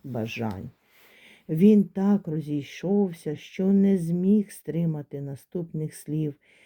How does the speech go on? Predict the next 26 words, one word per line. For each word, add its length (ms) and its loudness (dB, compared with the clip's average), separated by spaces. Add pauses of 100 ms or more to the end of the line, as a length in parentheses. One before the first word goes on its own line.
(240)
які 300 0
злетіли 760 0
з 140 -10
його 300 -8
вуст. 440 -14 (680)
«Ти 120 2
ніколи 560 4
його 180 4
не 140 4
знайдеш, 720 0
тому 360 0
що 180 -6
ти 220 -4
паскудний, 840 0
мерзенний 1000 2
вбивця, 680 -2 (300)
що 200 0
женеться 540 2
за 140 -2
своїми 500 2
трофеями. 760 -4 (840)
І 140 4
він 280 0
ні 120 0
за 360 0
що 380 -6